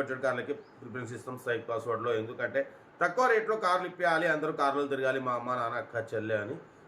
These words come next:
ఓకేనా? ఆ, కార్లు అయితే ఏదైనా కార్ దగ్గరికి వెళ్ళి కంప్లీట్ ఇంజన్, బాడీ,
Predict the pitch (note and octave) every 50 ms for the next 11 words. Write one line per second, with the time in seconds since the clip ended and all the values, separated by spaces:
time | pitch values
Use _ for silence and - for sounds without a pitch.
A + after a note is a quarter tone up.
0 | - - - - D3+ F3+ F3+ G#3+ A3+ - - - - - - - - - A#2 A2+
1 | A#2 A2+ A2+ - C3+ C#3 C#3 C3+ C3+ C3 - C3 C3+ D#3+ - C#3 C#3 C#3+ C#3 C#3
2 | C#3+ - C#3 B2 B2+ B2+ B2+ A#2 A2 B2 A#2 - B2+ B2 B2 C#3+ - - C3 A#2+
3 | A#2 A#2+ A#2 A2 A2 B2+ B2+ C#3 B2+ A2+ A2+ A2+ A#2 A#2 A#2+ C3 A#2+ G#2+ G#2+ A2
4 | A2+